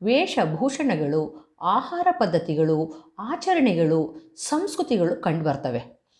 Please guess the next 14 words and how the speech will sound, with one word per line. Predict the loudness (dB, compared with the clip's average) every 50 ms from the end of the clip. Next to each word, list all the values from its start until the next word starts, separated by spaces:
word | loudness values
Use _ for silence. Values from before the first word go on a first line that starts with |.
| _ _ _ _ -2
ವಿವಿಧತೆಯಲ್ಲಿ | 0 2 2 4 4 4 4 4 2 2 2 2 2 0 0 -4
ಏಕತೆ | -6 -2 2 2 2 4 2 -2 -2 -2 0 0
ಎಂಬುದು | 0 0 -2 -2 0 0 0 0 -4 -8 -14 -20 _ _ -8
ನಮ್ಮ | -6 -4 -4 -4 -2 0
ದೇಶದ | 0 0 2 2 -2 -2 -2 -4 -6 -8 -8 -8
ಪರಂಪರೆಯಾಗಿದೆ. | -4 -2 -2 -2 0 0 0 2 2 2 2 0 -2 -4 -6 -8 -10 -16 _ _ _ _ _ _ _ _ _ _ _ _ _ _ _ _ _ _ _ _ _ _ _ _ _ _ _ 0
ವಿಷಯ | 0 0 2 2 2 2 2 0 -2 0
ನಿರೂಪಣೆ. | 2 4 4 4 2 0 0 -4 -6 -6 -8 -10 -16 _ _ _ _ _ _ _ _ _ _ _ _ _ _ _
ಈ | 0 2 2 2
ರೀತಿ | 4 2 2 0 0 -2 -4 -4 -4 -8 -16 -20 _ _ 2
ಬಹುಮುಖಿ | 4 4 4 4 0 -4 -4 -4 -4 -4 -6 -8
ಸಂಸ್ಕೃತಿಯನ್ನುಳ್ಳ | -6 -4 -4 -4 -4 -2 -2 -2 -2 -2 -2 -2 0 0 0 0 0 0 0 0 -2 -4 -10 -18 _ _ _
ನಮ್ಮ | -6 -4 -2 -2 0 0
ದೇಶದಲ್ಲಿ | 0 -2 0 0 2 2 2 2 2 -2 -4 -6 -10 -18 _ _